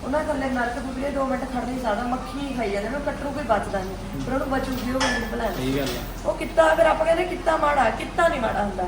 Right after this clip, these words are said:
Speaker 2: ਕਿੱਤੇ ਦੇ ਨਾਲ
Speaker 1: ਕੋਈ
Speaker 2: ਸ਼ੌਂਕ ਵੀ ਹੋਣਾ ਚਾਹੀਦਾ।
Speaker 1: ਸ਼ੌਂਕ ਵੀ ਬੰਦੇ ਨੂੰ ਹੋਣਾ ਚਾਹੀਦਾ। ਹੁਣ ਤੂੰ ਸ਼ੌਂਕ ਹੀ ਆ, ਫਿਰ ਜੇ ਅਸੀਂ ਕਹਿੰਦੇ ਵੀ ਇਹਨਾਂ ਨੂੰ ਖੜੀਆਂ ਨੇ, ਖੜੀਆਂ ਰਹਿੰਦੇ, ਗੋਹਾ ਇਹਨਾਂ ਦੇ ਪਿੱਛੋਂ ਹਟਾਈਏ ਨਾ, ਵੀ ਆਪਦਾ ਢਿੱਡ ਭਰ ਲਓ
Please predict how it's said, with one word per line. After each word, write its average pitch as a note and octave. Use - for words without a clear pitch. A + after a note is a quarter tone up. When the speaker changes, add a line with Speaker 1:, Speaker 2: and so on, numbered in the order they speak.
Speaker 2:
ਕਿੱਤੇ G3
ਦੇ G3+
ਨਾਲ G#3
Speaker 1:
ਕੋਈ B3
Speaker 2:
ਸ਼ੌਂਕ F#3
ਵੀ G#3
ਹੋਣਾ E3+
ਚਾਹੀਦਾ। D3
Speaker 1:
ਸ਼ੌਂਕ C#4
ਵੀ D#4+
ਬੰਦੇ C#4+
ਨੂੰ C#4+
ਹੋਣਾ C4
ਚਾਹੀਦਾ। F3+
ਹੁਣ C4+
ਤੂੰ E4
ਸ਼ੌਂਕ C#4+
ਹੀ D4+
ਆ, D4+
ਫਿਰ D4+
ਜੇ C#4
ਅਸੀਂ C#4
ਕਹਿੰਦੇ C4+
ਵੀ D4+
ਇਹਨਾਂ D4+
ਨੂੰ D#4+
ਖੜੀਆਂ C#4
ਨੇ, C#4+
ਖੜੀਆਂ B3
ਰਹਿੰਦੇ, C#4+
ਗੋਹਾ B3+
ਇਹਨਾਂ C#4
ਦੇ C#4+
ਪਿੱਛੋਂ C4+
ਹਟਾਈਏ A3
ਨਾ, B3+
ਵੀ B3+
ਆਪਦਾ A#3+
ਢਿੱਡ -
ਭਰ C4
ਲਓ F#3+